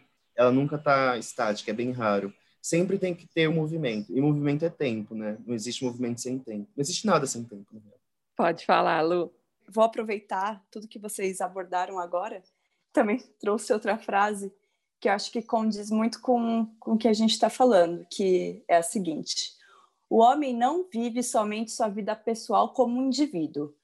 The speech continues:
Speaker 3: Consciente ou inconscientemente, participa da vida de sua época e de seus contemporâneos. Então, que nem a Ju comentou sobre o pessoal da música em sessenta, o Gabriel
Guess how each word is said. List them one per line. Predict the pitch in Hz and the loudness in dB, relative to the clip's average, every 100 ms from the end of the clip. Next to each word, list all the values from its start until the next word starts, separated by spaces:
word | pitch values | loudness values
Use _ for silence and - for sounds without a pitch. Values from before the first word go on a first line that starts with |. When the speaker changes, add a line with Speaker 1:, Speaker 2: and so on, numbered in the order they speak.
| _ _ - | _ _ 0
Speaker 3:
Consciente | 226 240 - 233 285 - | 4 4 4 2 2 2
ou | 277 | 2
inconscientemente, | 254 226 220 220 196 196 - 190 226 214 214 - | 4 4 2 2 2 0 0 2 2 0 -2 -2
participa | - 196 - 226 220 | 0 0 0 -4 0
da | 208 | 0
vida | 190 190 214 | 0 0 0
de | 185 | 0
sua | - 262 233 | 2 4 6
época | 165 185 - 262 254 - _ | 6 2 -2 -4 -4 -8 _
e | 202 | -6
de | 226 | -6
seus | 220 240 226 | -2 -2 -2
contemporâneos. | - 254 247 240 277 294 196 180 180 180 - _ _ _ _ - | -4 -2 -2 -2 -2 2 2 2 -2 -8 -14 _ _ _ _ -12
Então, | 214 214 220 233 240 240 240 226 _ _ _ _ | -12 -4 -2 0 -2 -2 -4 -6 _ _ _ _
que | 226 | 2
nem | 202 196 | 4 2
a | |
Ju | 196 220 | 2 0
comentou | 240 214 214 202 | 0 0 0 -2
sobre | 196 214 208 | 0 -2 -2
o | |
pessoal | 202 190 - 190 190 185 180 185 - - _ - | -2 -2 -2 0 2 2 0 -4 -8 -14 _ 2
da | 196 | 2
música | 190 190 190 185 - 202 180 175 175 170 - | 4 2 2 0 -2 0 2 2 -2 -8 -2
em | 196 | -2
sessenta, | - 202 185 - 170 185 185 | -2 -4 -2 2 2 0 0
o | |
Gabriel | 175 175 175 170 180 | 0 2 2 2 0